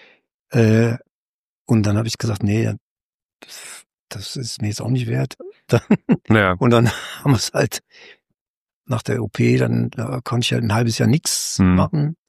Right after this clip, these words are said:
Speaker 1: War mir auch nicht sicher, ob ich, ob's jemals wieder klappt. War da auch ein bisschen schlecht drupp,
Speaker 2: Mhm.
Speaker 1: so. Naja, das war
Speaker 2: Also, aber dafür, dass das so eine Ansage war von, sie können nie wieder singen, äh, hast du eigentlich, machst du in ganz schön vielen Bands Musik. Und es sind viele, viele Bands auch noch nach Knochenfabrik gegründet und, äh,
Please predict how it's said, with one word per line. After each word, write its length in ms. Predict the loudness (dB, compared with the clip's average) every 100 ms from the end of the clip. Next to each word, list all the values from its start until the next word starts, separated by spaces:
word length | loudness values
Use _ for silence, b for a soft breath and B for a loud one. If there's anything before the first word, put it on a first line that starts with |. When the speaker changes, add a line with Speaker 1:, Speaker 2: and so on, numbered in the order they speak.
| B B B _ -2
Speaker 1:
War 80 | 2
mir 80 | 4
auch 40 |
nicht 140 | 2 0
sicher, 180 | 0
ob 80 | -2
ich, 100 | -2 -6
ob's 180 | -8 -4
jemals 240 | 0 0 0
wieder 160 | -2
klappt. 400 | -2 -4 -6 -10 -4
War 120 | -2
da 60 |
auch 80 | -2 -2
ein 80 |
bisschen 360 | -4 -2 -4 -4
schlecht 380 | -6 -8 -10 -2
drupp, 180 | -2 -2 -4
Speaker 2:
Mhm. 80 | 0
Speaker 1:
so. 260 | 2 2 -2 -12 B B B B B _ _ _
Naja, 280 | -2 -2 -6 -16 _ _ -20
das 240 | -12 -10 -8
war 260 | -6 -8 -12 _ _
Speaker 2:
Also, 340 | -6 -2 -2 -2
aber 140 | -4
dafür, 340 | -2 0 2 2
dass 180 | 2 -2
das 100 | -2
so 80 |
eine 100 | 0
Ansage 300 | 0 2 0
war 100 | 0
von, 200 | -2 0 0
sie 60 |
können 140 | 0 0
nie 120 | 2
wieder 160 | 2
singen, 300 | 2 2 0 -2
äh, 140 | -2
hast 180 | 0 0
du 60 | -2
eigentlich, 240 | -2 -4 -12 -20 -20 _ -8
machst 200 | -6 -4
du 40 |
in 60 | -2
ganz 160 | 0
schön 140 | 0 -2
vielen 260 | 0 -2
Bands 240 | 2 0 2
Musik. 260 | 0 2
Und 80 | 2
es 60 | 2
sind 120 | 0
viele, 260 | 0 -2 0
viele 240 | 0 0
Bands 240 | 0 0 2
auch 80 |
noch 100 | 2
nach 200 | 2 0
Knochenfabrik 440 | 0 0 2 0 -2
gegründet 500 | -2 0 4 2 2
und, 260 | 0 0 -2
äh, 220 | -2